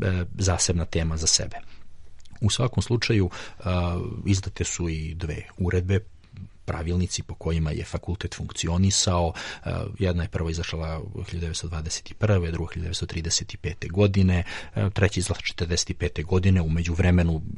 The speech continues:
su tu vršene određene izmene i dopune u pogledu jasnog definisanja studentskih programa, osnivanja, e, određenih, e, katedri. E, jasno su definisana pravila za,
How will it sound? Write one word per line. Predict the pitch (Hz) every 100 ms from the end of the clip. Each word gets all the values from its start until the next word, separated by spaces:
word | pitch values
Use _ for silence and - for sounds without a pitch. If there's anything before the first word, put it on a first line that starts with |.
| -
su | - -
tu | 87
vršene | 80 - - 80
određene | 80 80 87 80 78
izmene | 85 82 85 80
i | 80
dopune | 85 - 90 80 78 - - -
u | 107
pogledu | - 87 90 85 87
jasnog | 78 - 82
definisanja | - 80 80 - 82
studentskih | 80 85 82 - 85
programa, | - 80 80 80 80 80 78 76
osnivanja, | 80 - 87 82 80 80
e, | 78 78 80 78
određenih, | 78 85 87 80 80 78 - -
e, | 80 -
katedri. | - - 90 82 80 73 - - -
E, | 98 95 107
jasno | 95 -
su | -
definisana | 90 90 90 87 - 82
pravila | 80 80 80 80 80
za, | 85 85 80